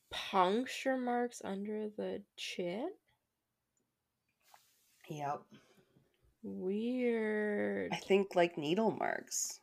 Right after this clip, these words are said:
Speaker 2: but I didn't find any
Speaker 1: That's
Speaker 2: more
Speaker 1: a little
Speaker 2: info.
Speaker 1: weird under your chin. I thought it would normally go in,
Speaker 2: Mm-hmm.
Speaker 1: like, your jugular or whatever, in the side of your neck.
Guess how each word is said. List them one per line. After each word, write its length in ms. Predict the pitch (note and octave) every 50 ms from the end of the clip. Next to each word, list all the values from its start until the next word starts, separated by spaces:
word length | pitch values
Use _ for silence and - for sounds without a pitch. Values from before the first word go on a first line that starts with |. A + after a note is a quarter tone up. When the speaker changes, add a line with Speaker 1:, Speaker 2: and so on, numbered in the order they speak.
| _ _ _ _ _ _ _ _ _ _
Speaker 2:
but 100 | - D#3
I 100 | D3+ D3+
didn't 360 | D3 D#3 D3+ C3+ C#3 C3+ C#3 C3+ _ - D#3 D#3+ - _ _ _ - - _ _ _ _ _ _ - _ - _
find 180 | - D3+ D3+ -
any 120 | - -
Speaker 1:
That's 180 | A#3 A#3+ A#3 -
Speaker 2:
more 100 | F4 A#3+
Speaker 1:
a 40 |
little 240 | G#3 G#3 G#3+ G#3 G3+
Speaker 2:
info. 100 | G3 F#3+
Speaker 1:
weird 300 | G#3 G#3+ G#3+ G#3 G3+ - -
under 300 | - F3 F#3 F#3+ G3+ G3+
your 200 | G3+ F#3 E3+ D#3+
chin. 460 | E3 - - F#3+ F3+ F3+ E3+ D#3+ D#3+
I 80 | E3 G3
thought 180 | - - G#3
it 80 | G#3 F#3+
would 160 | F3+ F3+ F#3+
normally 380 | F#3 F3+ F3+ F3+ F3+ F3+ F3+ F3
go 260 | F3 G#3+ G#3+ G#3 -
in, 80 | G#3+ G3+
Speaker 2:
Mm-hmm. 300 | G3 F#3+ F3+ F#3 F#3+ F#3+
Speaker 1:
like, 300 | G3 F#3+ F#3+ F#3+ - -
your 180 | - F3+ F3+ F3+ - _ _ _ _ _ _ _ _ - - - - - _
jugular 680 | - - D#3+ D#3 F3+ F#3+ F#3+ - G3 F#3 F3+ F3+ E3+ E3+
or 180 | E3+ E3+ E3+
whatever, 320 | E3+ F3 F3 F3+ F3+ E3+ F3
in 120 | F3 F3
the 80 | F3 F#3
side 260 | - - F3+ F3+ F3+
of 40 | F3+
your 100 | F3+ F3+
neck. 440 | F3 F3 F#3 F#3 F3+ F3+ F#3 G3 G3+